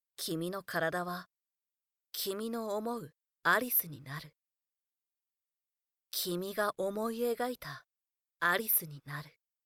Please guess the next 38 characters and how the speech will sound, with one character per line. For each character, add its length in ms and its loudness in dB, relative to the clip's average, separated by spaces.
そ 240 -2
し 120 -4
て、 300 -8
身 200 0
も 160 0
心 460 2
も 180 -6
ア 200 6
リ 80 0
ス 160 -4
に 100 -10
な 160 -8
る 100 -8
こ 200 -14
と 100 -4
で、 180 -8
こ 180 2
の 160 0
世 180 4
界 320 -10
を 140 -14
存 480 0
分 280 -2
に 200 -6
楽 300 0
し 140 0
む 120 -2
こ 140 -8
と 120 -2
が 200 -8
で 180 -4
き 140 -12
る 120 -8
よ 180 -6
う 40 -6
に 140 -10
な 180 -8
る。 80 -18